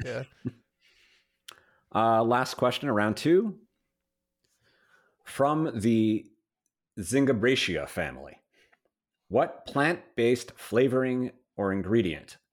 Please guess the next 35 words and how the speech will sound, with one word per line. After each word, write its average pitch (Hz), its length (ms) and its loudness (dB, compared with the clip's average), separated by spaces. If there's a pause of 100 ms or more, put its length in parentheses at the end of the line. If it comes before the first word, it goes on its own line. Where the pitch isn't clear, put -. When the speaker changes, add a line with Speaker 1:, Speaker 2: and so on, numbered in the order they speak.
(320)
Speaker 2:
still - 420 2
popular 110 560 2
in 95 180 -6
soft 101 300 0
drinks 92 240 -4
today, 80 460 -2 (600)
has 98 240 -2
been 104 220 0
used 131 420 2
in 95 260 -4
medi-, 120 280 0 (200)
medical 131 420 -2
drinks 92 600 -6
for 95 140 -14
centuries? - 680 -8 (840)
It 104 140 -6
was 107 180 2
one 117 160 2
of 113 60 0
the 107 80 0
first - 420 -2
spices 123 600 -2
to 104 120 -4
have 90 140 0
been 95 240 0
exported 113 500 0
from 113 220 -6
Asia, 85 480 -4
arriving 104 420 0
in 98 80 -2
Europe 90 380 -2 (100)
with 92 140 -8
the 87 80 -16
spice 90 320 -4
trade. 71 380 -12